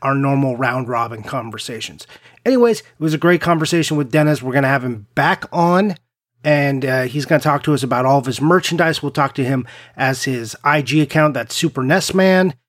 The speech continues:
So we'll have a whole separate episode for that that we'll do down the line, but this is strictly covering the wata stuff, the Mario sale, all that good stuff that has, uh, set the community buzzing. Anyway, stay tuned for that. Before we go on, same thing I ask every time I do this.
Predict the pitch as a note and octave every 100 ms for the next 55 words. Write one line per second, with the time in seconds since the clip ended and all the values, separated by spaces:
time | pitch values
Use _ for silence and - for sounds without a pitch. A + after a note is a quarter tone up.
0 | _ _ - D#3+ C#3+ C3+ B2+ - _ _
1 | C#3 D3+ E3 D#3+ C#3 F3 F3 - G3 F#3+
2 | D#3+ - D#3 - - D#3 C#3 C#3 C#3+ C3
3 | C3 B2+ C3 C#3 C3 C#3 C3+ B2+ D3 D#3+
4 | D#3+ D3+ - - C#3+ C#3 F#3 - - D3
5 | C3 - F#3+ F3+ D#3+ - D#3 C#3 C3+ B2
6 | - _ _ C#3+ C3 C3 C3 A#2+ C3+ A#2
7 | - - C#3 C3+ C#3+ C3+ B2+ A#2 - C3
8 | A#2 - A#3 A3+ G3 D#3 F#3 - F3+ D#3+
9 | D#3 A#2+ - - - _ - C#3+ D3+ C#3
10 | C3+ - F#3+ F3 - E3+ E3 D3 C#3+ B2
11 | C3+ A2+ G2 - _ - G#3+ A3+ G#3+ G3
12 | - F3+ - G3+ G3 - D#3+ G3+ A3 -
13 | _ _ _ C#3 - C#3+ D3 D3 D3+ E3+
14 | G3+ C4 B3+ E3 - D3 B2 D3 D3 C#3+
15 | D3 - D#3 D3+ F3 E3+ E3 E3 D#3 B2